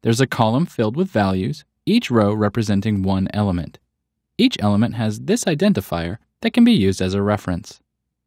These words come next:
Let me show you how to create an array of ice cream flavors in P H P. We'll start with a variable called flavors.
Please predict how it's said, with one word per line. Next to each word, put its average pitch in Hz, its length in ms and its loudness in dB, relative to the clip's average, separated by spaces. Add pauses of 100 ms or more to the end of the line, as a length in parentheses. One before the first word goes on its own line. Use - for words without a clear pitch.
(120)
Let 254 100 -2
me 302 80 2
show - 160 2
you 208 140 4
how 156 140 2
to 131 80 -2
create 131 340 0
an 185 100 0
array 95 280 0
of 98 100 -2
ice 113 220 -2
cream 92 200 -4
flavors 92 440 -2
in 135 100 2
P 95 140 -2
H 90 240 -6
P. 107 240 -2 (1800)
We'll 156 140 -2
start 208 420 0
with 139 160 -2
a 131 40 0
variable 117 500 0
called 104 360 0
flavors. 95 640 -4